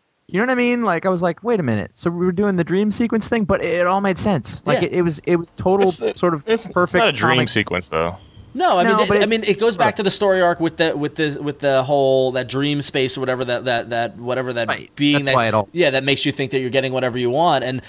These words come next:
Speaker 2: the fact that they
Speaker 1: Okay.
Speaker 2: routed that to Dracula was just genius, and I didn't, and I completely didn't see it coming. I comple-, and
Speaker 1: Nope.
Speaker 2: wh-, and when I got, like, halfway through it, it was like a big, "Oh!" So Paul Cornell, you get thumbs, you know, thumbs up for me.
Speaker 1: It was, it was, it was high level plotting,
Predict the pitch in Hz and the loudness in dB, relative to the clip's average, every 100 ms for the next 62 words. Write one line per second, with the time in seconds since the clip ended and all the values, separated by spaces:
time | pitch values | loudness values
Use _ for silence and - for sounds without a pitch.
0 | - 135 147 135 135 127 120 120 113 - | -10 -4 0 0 -2 -2 0 2 0 -4
1 | 127 139 139 147 139 131 - 123 135 156 | -4 0 2 2 0 -2 -4 -4 0 0
2 | 196 135 120 117 101 135 - 165 233 107 | 0 0 0 -2 -4 -6 -2 0 0 -2
3 | - 127 151 160 143 131 - 139 - 165 | -2 0 0 0 0 -2 -2 -8 -4 -2
4 | 165 160 165 151 170 160 208 98 85 120 | -2 0 0 0 -2 -2 -6 -8 -14 -20
5 | - 160 151 139 - 123 156 - 151 151 | -8 -4 -4 -6 -10 -4 -2 0 0 0
6 | 151 151 147 143 160 - 147 - 170 165 | -2 0 2 2 0 0 -4 -2 -2 0
7 | 156 - 208 185 135 139 131 127 113 139 | -2 0 2 4 4 2 0 -4 0 0
8 | 139 - - - - 247 285 294 285 269 | 0 -4 -20 -8 -4 0 0 2 2 4
9 | 240 208 175 147 120 104 - 135 170 180 | 4 4 4 4 2 -2 -4 -2 0 -2
10 | 170 156 143 135 135 120 _ 135 131 131 | -2 0 2 2 2 -4 _ -6 0 0
11 | - 143 127 120 120 123 113 - 135 127 | 0 -2 -2 -4 -6 -6 -6 -2 0 0
12 | - 117 104 180 202 - _ _ 185 175 | -4 -6 -6 -2 -2 -2 _ _ -2 0
13 | 156 147 175 180 156 - 156 165 160 147 | -2 0 0 2 0 0 0 2 2 2
14 | 135 - 120 104 87 | 0 0 2 2 -2